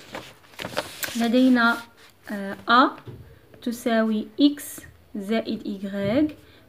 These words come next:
عامل لاثنان إكس زائد ثلاثة إيكغيك.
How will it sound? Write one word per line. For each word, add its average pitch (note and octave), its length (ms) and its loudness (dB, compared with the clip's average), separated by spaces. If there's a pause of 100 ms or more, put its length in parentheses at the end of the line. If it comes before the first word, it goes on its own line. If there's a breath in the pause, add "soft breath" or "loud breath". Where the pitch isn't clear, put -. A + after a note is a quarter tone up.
عامل A#3 580 0
لاثنان A3+ 840 -2
إكس D4 420 0
زائد A3+ 500 -4
ثلاثة A#3+ 600 -2 (420 loud breath)
إيكغيك. F3 340 -8